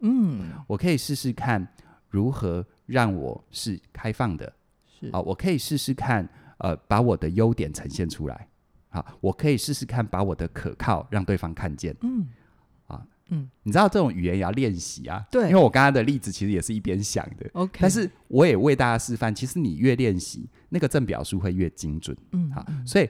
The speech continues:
Speaker 2: 回到李燕本身，我觉得我会鼓励你，比如说你说，“我没有办法，我真的不够圆滑，我真的不会圆滑。”你可以试着这样说，“我愿意学习让老板信任我的方法。”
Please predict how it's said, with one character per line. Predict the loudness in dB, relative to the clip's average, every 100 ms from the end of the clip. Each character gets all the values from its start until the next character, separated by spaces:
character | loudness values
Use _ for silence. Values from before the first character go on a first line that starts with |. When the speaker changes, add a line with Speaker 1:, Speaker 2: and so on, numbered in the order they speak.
| -2
Speaker 2:
回 | 0 2
到 | 4 4
李 | 2
燕 | 0 -2
本 | -4 -6
身， | -6 -8 -8 -14 _
我 | -6
觉 | 0 0
得 | 0 -2 -4 _ _
我 | -2
会 | 0 -2
鼓 | -4 -6
励 | -4 -6
你， | -6 -14 -20 -8
比 | -6
如 |
说 | -2 -4
你 | -4
说 | -6 -4
，“我 | -4
没 | -2 -2
有 | 0
办 | -2 -2
法， | -6 -10
我 | -10 -10 _
真 | -2 -2
的 | -2 -6 -10 -10
不 | -10 -6
够 | -2 -2 -2
圆 | -6 -6
滑， | -4 -4 -4
我 | -4
真 | -2
的 | -2
不 | -4 -4
会 | -2 -2
圆 | -2
滑。” | -6 -8
你 | -4
可 | -4
以 | -4
试 | -4
着 | -6 -6
这 | -6
样 | -8
说 | -8 -10 -10 -16 -20 _
，“我 | -2
愿 | 2 4 2
意 |
学 | 0 -4 -6
习 | -6 -6
让 | -6 -6
老 | -8
板 | -10
信 | -8 -6 -4
任 | -4
我 | -8
的 | -12
方 | -12 -12
法。” | -14